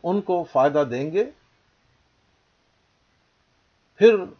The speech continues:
ان کو ہماری طرف سے ایک دردناک، دردناک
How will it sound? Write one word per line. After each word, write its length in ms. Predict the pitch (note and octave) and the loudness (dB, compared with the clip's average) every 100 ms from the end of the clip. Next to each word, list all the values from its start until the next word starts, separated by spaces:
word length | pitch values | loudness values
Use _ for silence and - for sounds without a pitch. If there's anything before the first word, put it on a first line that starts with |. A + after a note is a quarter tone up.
| _ _ _ _ _ _ _ _ _ - | _ _ _ _ _ _ _ _ _ -6
ان 200 | F3 A#3+ | 0 0
کو 360 | A3+ G3 G#3+ - | 0 0 -2 -2
ہماری 300 | D3 D#3 D#3+ | -4 0 0
طرف 300 | D#3+ D3 D3 | 0 -2 -2
سے 140 | - F3 | -6 -10
ایک 360 | - D3 B2+ | -6 -8 -6
دردناک، 540 | B2 B2 B2 C3+ E3+ F3 - _ _ | -8 -6 -2 0 0 -2 -10 _ _
دردناک 680 | B2 C3 C#3+ C3 C3 E3 | -4 0 0 -2 0 0